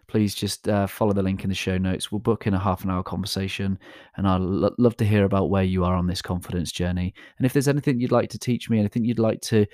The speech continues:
uh, i-, increase my own heart and mind, expand my own heart and mind, we'll have a great conversation. I hope to help you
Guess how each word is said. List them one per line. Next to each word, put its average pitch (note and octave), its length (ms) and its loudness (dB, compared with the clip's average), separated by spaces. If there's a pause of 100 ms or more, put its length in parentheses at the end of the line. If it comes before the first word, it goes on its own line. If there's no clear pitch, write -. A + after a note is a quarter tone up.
(380)
uh, - 40 -4 (280)
i-, - 640 -8 (260)
increase A#2 840 0
my G#2+ 220 4
own G#2 360 6 (240)
heart - 300 -2
and G#2 100 2
mind, G2 380 2
expand G#2+ 520 2
my F#2+ 200 2
own F#2+ 80 -2
heart G2 240 -6
and F#2+ 80 -6
mind, F#2+ 300 -4
we'll B2+ 100 6
have C3 80 4
a B2+ 40 0
great A#2 180 4
conversation. G2+ 600 0
I G2 60 2
hope A2+ 160 0
to G#2 100 -4
help G2 240 -2
you F#2+ 180 2